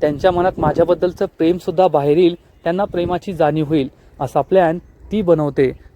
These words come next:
आणि हा प्लॅन एक्झिक्यूट करायचं ठरवते. पण जसं अर्णव सरांबरोबर लावण्य आहे किंवा चाळीतल्या बायका आहे, तशी माझी स्तुती कोण करणार,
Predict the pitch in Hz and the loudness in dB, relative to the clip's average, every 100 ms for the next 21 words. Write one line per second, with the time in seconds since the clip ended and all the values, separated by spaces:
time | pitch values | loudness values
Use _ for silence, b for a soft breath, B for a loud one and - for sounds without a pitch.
0 | - 180 165 170 - - 151 165 170 160 | -2 0 0 -4 -10 -2 0 2 0 0
1 | 139 127 151 208 - 180 180 196 - 156 | -4 -4 -4 -4 0 2 2 0 -4 -2
2 | 143 143 135 - - - - 196 196 - | -2 -2 -4 -4 -6 -8 -4 -4 -6 -14
3 | - 170 196 180 180 - - 147 160 196 | -12 -10 -4 -2 -2 -6 -6 -6 -6 -8
4 | - 190 196 190 202 175 139 143 151 139 | -6 -8 -4 -4 0 0 0 -2 -4 -6
5 | 123 - - 214 - 180 185 202 180 151 | -8 -12 -6 -6 -2 -2 0 0 0 0
6 | 139 151 127 - B _ 226 - 196 196 | 0 2 0 -2 B _ -2 -2 -4 -6
7 | - 160 147 190 - 226 247 - 214 214 | -6 0 0 -2 -2 -2 -2 0 0 2
8 | 180 156 143 | 0 2 -2